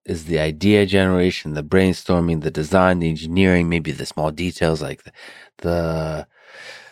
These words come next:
the grinding on the factory floor,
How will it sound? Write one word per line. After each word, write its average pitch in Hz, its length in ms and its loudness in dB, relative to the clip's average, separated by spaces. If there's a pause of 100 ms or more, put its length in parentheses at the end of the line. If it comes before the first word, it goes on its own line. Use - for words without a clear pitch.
(240)
the 85 80 -8
grinding 101 760 4
on 87 140 0
the 87 240 0
factory 98 580 0
floor, 87 680 2